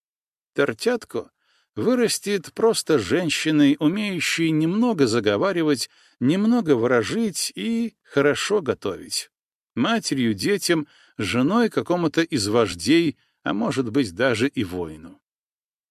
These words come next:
Зачем тревожить её слабый ум вопросами,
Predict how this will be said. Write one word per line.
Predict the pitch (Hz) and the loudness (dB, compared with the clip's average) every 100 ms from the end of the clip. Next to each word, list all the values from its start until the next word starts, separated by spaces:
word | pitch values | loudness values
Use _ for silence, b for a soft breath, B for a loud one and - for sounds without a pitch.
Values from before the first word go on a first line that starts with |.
| - | -10
Зачем | 92 131 127 - 214 226 156 | -2 0 0 -2 0 0 0
тревожить | 123 117 151 196 143 151 - | 0 2 2 2 2 0 0
её | 117 156 | 0 0
слабый | 143 - 156 147 131 - | 0 -2 0 2 2 0
ум | 165 147 | -2 0
вопросами, | 123 - 170 170 - 131 117 | 0 0 -2 -2 0 0 0